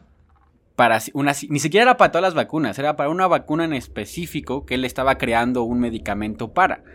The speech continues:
Entonces quería destituir a esta vacuna, no me acuerdo de qué enfermedad era, para poder él meter la suya. Entonces, esto,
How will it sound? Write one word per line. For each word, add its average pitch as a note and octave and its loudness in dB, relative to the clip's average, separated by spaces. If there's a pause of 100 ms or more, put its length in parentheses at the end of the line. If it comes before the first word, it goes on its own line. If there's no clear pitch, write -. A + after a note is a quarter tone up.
(340)
Entonces - -4
quería D3 2
destituir F#3+ -2
a F3+ 2
esta G3 -2
vacuna, F3+ -2 (400)
no B2 -6
me B2+ 0
acuerdo C3 -2
de A2 -4
qué B2 -4
enfermedad B2+ -2
era, A#2+ 0 (340)
para A2+ 0
poder C3+ 2
él E3+ 2
meter C#3+ -2
la C3 2
suya. F3 -8 (1200)
Entonces, C#3+ -2
esto, D#3+ 0